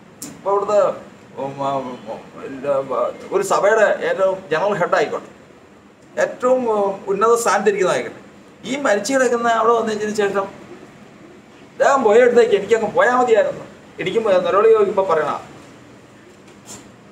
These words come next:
അദ്ദേഹം പോയത് എങ്ങോട്ടാണെന്നറിയാം? വചനത്തിൽ അതിന് നിശ്ചയമുണ്ട്. ദൈവത്തിൻ്റെ വചനപ്രകാരവും ദൈവത്തെ, വചനം ആത്മാവിൽ ഗ്രഹിച്ചിട്ടുള്ളവർക്ക് ദൈവത്തിൻ്റെ ആത്മാവിൻ്റെ പ്രവർത്തനാവസ്ഥ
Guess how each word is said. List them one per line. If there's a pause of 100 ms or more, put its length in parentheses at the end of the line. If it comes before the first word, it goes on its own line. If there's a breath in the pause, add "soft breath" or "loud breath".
അദ്ദേഹം
പോയത്
എങ്ങോട്ടാണെന്നറിയാം? (1700)
വചനത്തിൽ
അതിന്
നിശ്ചയമുണ്ട്. (500)
ദൈവത്തിൻ്റെ
വചനപ്രകാരവും
ദൈവത്തെ, (360)
വചനം (320)
ആത്മാവിൽ (120)
ഗ്രഹിച്ചിട്ടുള്ളവർക്ക് (480)
ദൈവത്തിൻ്റെ
ആത്മാവിൻ്റെ
പ്രവർത്തനാവസ്ഥ